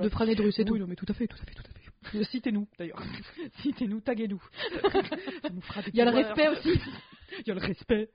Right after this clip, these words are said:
Speaker 2: Non, mais pour le coup, ouais, ouais, c'est ça, c'est le respect. Bah, tu respectes la personne de... qu'elle douille. Enfin, c'est, le fait qu'elle douille, ça veut pas dire qu'elle nie le, que toi tu douilles, en fait. Ça ne, ça ne s'annule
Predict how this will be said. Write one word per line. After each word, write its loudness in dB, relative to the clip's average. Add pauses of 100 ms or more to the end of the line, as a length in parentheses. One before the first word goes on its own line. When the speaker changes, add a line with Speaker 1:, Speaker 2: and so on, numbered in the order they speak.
(580)
Speaker 2:
Non, 8
mais 10
pour 6
le 8
coup, 4
ouais, 8
ouais, 6
c'est -4
ça, -2
c'est -8
le -6
respect. -4
Bah, 2
tu -4
respectes 0
la 0
personne -2
de... 0
qu'elle 0
douille. 0
Enfin, -6
c'est, -14 (400)
le 8
fait 4
qu'elle 4
douille, 6 (800)
ça 4
veut 4
pas 4
dire 0
qu'elle 4
nie 8
le, 2
que 0
toi 4
tu 0
douilles, 6
en 2
fait. 0 (100)
Ça 2
ne, 2
ça -2
ne -2 (140)
s'annule 4